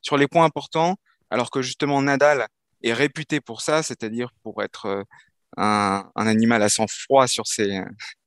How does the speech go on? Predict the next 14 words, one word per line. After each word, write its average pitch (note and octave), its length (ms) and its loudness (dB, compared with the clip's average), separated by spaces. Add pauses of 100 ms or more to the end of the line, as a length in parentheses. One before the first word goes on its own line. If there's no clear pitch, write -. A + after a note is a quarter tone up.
(140)
sur - 200 -14
ses G#2+ 160 -4
balles G#2+ 180 -2
de G#2 100 -2
break, A#2 340 2 (640)
euh, G#2 480 4
bah, A2+ 300 4
il A2 240 -2
a A2 60 2
sorti - 440 -4
à C#3 60 2
chaque B2+ 260 0
fois C3+ 160 2
le, G#2 320 -4